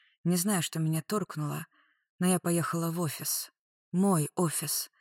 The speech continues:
Там был удобный диван, в приёмной кофемашина и холодильник, где всегда моя помощница держала и пирожные, и бутерброды. В свой кабинет я зашла уже вечером.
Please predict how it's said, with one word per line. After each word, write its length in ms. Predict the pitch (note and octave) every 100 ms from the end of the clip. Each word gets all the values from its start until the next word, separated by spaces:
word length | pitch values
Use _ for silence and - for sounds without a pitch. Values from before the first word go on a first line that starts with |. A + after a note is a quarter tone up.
| _ _ _ -
Там 160 | A3+
был 140 | F#3+ E3
удобный 400 | D#3+ D#3+ D#3 D3
диван, 480 | D3 C#3+ F#3 G#3+
в 100 | F3+
приёмной 460 | - F3 G#3+ A3 E3
кофемашина 640 | D#3 D3 D3+ D3+ G3+ F#3+
и 40 | D3
холодильник, 800 | D#3+ C#3+ C#3+ F#3 A3 F#3 F3 - - -
где 180 | F#3 F3
всегда 340 | - F3+ G#3
моя 180 | G#3 F3+
помощница 580 | E3 F3 A3+ - F#3+ F#3
держала 440 | F3 E3+ E3+ G#3+
и 120 | F#3 F3+
пирожные, 640 | E3+ F#3 C4 G#3+ G#3+ G3+
и 20 |
бутерброды. 800 | F#3 - F#3 E3+ E3 C#3 - D3 - - - - - _ _ -
В 80 | -
свой 160 | F#3
кабинет 420 | F3 D#3 E3 F3
я 80 | D#3+
зашла 360 | D3+ D3+ F3 D#3+
уже 180 | D3 D#3
вечером. 540 | G#3 - D#3 D#3 D#3+